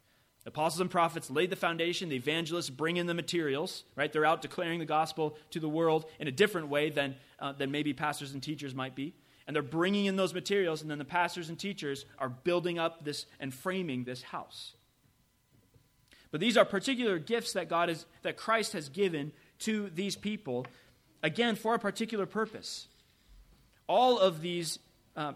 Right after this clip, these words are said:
all of these people participate in giving the word to the saints. They're all involved in the ministry of the word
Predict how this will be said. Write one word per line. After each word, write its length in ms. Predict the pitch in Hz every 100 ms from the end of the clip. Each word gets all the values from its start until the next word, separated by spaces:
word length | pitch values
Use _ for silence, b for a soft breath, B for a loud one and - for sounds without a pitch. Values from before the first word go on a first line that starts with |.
| -
all 180 | 180 233
of 60 |
these 160 | 208 190
people 500 | - 208 202 113 127 - -
participate 760 | 190 - 240 247 - 160 135
in 180 | 185 160
giving 360 | 139 233 254 226
the 100 | 190
word 360 | 185 185 180 -
to 200 | 240 233
the 100 | 214
saints. 600 | - 185 107 - - - b b b
They're 200 | 175 175
all 240 | 196 247
involved 440 | 254 185 190 196 190
in 80 | 170
the 80 |
ministry 540 | 151 160 202 208 - 185
of 100 | 147
the 80 | 147
word 480 | 151 143 110 110